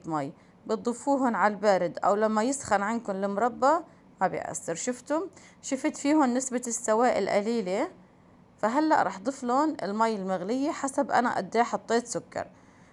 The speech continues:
فتقريبا كانت ال-، نسبة السكر بدها شي كبايتين ونص عندي مي، تلات كبايات،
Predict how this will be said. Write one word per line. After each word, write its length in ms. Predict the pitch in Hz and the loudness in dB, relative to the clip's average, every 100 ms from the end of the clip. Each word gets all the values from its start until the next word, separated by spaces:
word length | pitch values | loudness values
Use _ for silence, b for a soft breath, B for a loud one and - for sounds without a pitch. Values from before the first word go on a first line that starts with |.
| B | B
فتقريبا 580 | 202 - - 262 226 220 | -2 2 2 2 0 0
كانت 360 | 233 226 220 196 | 2 2 2 -2
ال-، 400 | 190 185 180 208 | -2 0 0 0
نسبة 300 | 254 214 202 | -4 -6 -6
السكر 540 | 196 - 262 - 277 | -6 -6 -4 0 0
بدها 300 | 233 226 196 | 0 -2 0
شي 320 | 208 - 202 196 | -2 -4 -6 -6
كبايتين 540 | 196 180 196 190 214 | -6 0 0 0 -2
ونص 380 | 196 190 190 - | 0 -2 -4 -4
عندي 320 | 170 185 180 | -4 -2 -2
مي، 220 | 180 185 | -2 -2
تلات 240 | 185 185 - | -2 -4 -6
كبايات، 600 | 170 165 165 170 233 | -10 -4 0 0 0